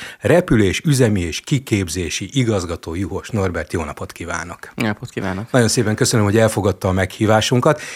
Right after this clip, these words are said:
Speaker 1: és kezdjük azzal, hogy ezt bontsuk már ki, ezt a titulust, hogy ez mit jelent. Mondom még egyszer, repülés, üzemi és kiképzési igazgató.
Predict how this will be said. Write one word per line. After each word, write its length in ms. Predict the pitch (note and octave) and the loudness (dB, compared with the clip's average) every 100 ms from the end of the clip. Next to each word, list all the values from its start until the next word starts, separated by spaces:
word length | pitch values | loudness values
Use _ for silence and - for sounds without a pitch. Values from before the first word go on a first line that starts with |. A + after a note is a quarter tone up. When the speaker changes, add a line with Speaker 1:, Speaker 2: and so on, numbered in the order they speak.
| - | -6
Speaker 1:
és 120 | A#2+ | 0
kezdjük 360 | F3 F#3 D3+ D#3 | 4 4 4 4
azzal, 240 | D#3 C#3 | 4 4
hogy 80 | B2 | 2
ezt 120 | A2 | 2
bontsuk 360 | B2 F3 C3+ - | 4 4 2 0
már 220 | G#2+ F#2+ | 0 0
ki, 120 | - | 0
ezt 200 | F#2 - | -2 0
a 40 | G2 | 0
titulust, 480 | A2 - F#2+ F#2 | 0 0 -2 -2
hogy 120 | - F#2 | 0 -2
ez 120 | F2 | 2
mit 200 | C3+ C3+ | 2 4
jelent. 280 | A#2 G#2 - _ | 4 2 -2 _
Mondom 300 | B2+ A2 F#2+ | 2 2 2
még 180 | C3 B2 | 2 2
egyszer, 320 | - G2 F#2 - - - | 0 -2 -2 -8 -16 0
repülés, 600 | A#2+ F3 - G2 E2+ - | 2 2 2 2 2 0
üzemi 380 | C#3 B2+ G2+ | 2 4 2
és 200 | F2 D#2 | 0 -4
kiképzési 760 | - A2+ - D#2+ - E2 - E2+ | -4 -6 -4 -8 -6 -8 -8 -8
igazgató. 720 | D#2 D#2 - - - B1 - | -8 -6 -6 -8 -12 -14 -14